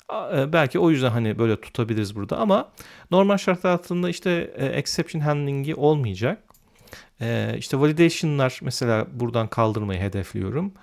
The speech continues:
Dolayısıyla şuradaki iValidator komponenti de behavior üzerinden,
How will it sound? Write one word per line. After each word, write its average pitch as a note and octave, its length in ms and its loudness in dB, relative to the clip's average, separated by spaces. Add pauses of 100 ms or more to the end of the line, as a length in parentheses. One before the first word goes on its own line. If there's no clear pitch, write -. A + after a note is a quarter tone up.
(260)
Dolayısıyla C3+ 560 4
şuradaki C3 400 -4
iValidator C3 680 0
komponenti B2+ 640 -4
de C3+ 200 -6
behavior B2 420 0
üzerinden, G2 520 -6